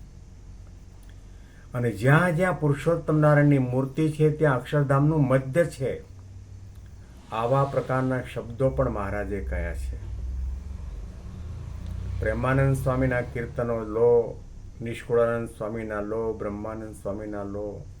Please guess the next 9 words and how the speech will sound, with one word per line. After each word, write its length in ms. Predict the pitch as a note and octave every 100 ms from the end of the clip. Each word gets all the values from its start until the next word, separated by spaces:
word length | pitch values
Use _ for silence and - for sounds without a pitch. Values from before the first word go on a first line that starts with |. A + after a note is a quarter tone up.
| - - - - - - - - - - - - - - -
બીજા 220 | B2 C3+
ઘણા 360 | C3+ B2+ D#3+ F#3
બધા 240 | F#3+ F3
સંતોએ 520 | E3 D3 C#3+ C#3+ D3+ C#3+
બનાવેલા 480 | C3 C#3 C#3+ C#3
કીર્તનો 520 | C3+ - A#2 - C3 C3+
તમે 260 | C3+ B2+
સાંભળો, 500 | A2+ A#2 A2 A#2+ B2+
એમાં 320 | C3 A#2+ A#2